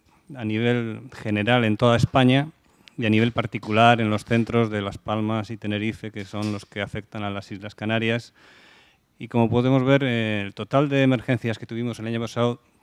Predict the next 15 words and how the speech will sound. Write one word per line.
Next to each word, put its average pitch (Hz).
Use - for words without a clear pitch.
fueron 120
trescientas 117
noventa 104
y 92
siete, -
de 123
las 117
cuales, 139
en 127
las 113
cuales, 131
eh, 120
concernía 117
a 113
buques 135